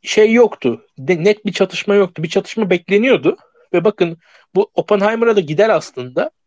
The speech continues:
Yani burada, hmm, benim açımdan çok ilginç bir şeydir bu. Ee, şeye bakarsanız, e, İngiliz, mesela İngiliz Komünist Partisi'nin, e, çok önde gelen, e, insanlarına bakarsanız, e,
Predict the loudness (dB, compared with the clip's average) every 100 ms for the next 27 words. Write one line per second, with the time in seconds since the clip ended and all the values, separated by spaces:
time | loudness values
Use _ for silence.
0 | _ _ _ -4 0 0 2 2 0 _
1 | -10 -8 -6 -4 -6 -8 _ _ _ 0
2 | 2 0 0 -2 0 -2 -2 -2 -4 0
3 | 0 2 2 0 -2 -16 _ _ _ _
4 | _ 2 4 4 4 2 0 -4 -6 0
5 | 2 2 0 0 0 0 0 -2 -6 -18
6 | -20 _ _ -2 0 0 2 0 0 -2
7 | 0 0 0 2 0 -2 -2 0 0 -4
8 | 0 2 0 -6 _ _ -6 -2 -2 -2
9 | 0 0 2 2 4 2 0 -4 _ 2
10 | 4 4 4 2 2 0 0 0 2 4
11 | 4 2 2 0 0 -2 -2 -10 _ _
12 | _ _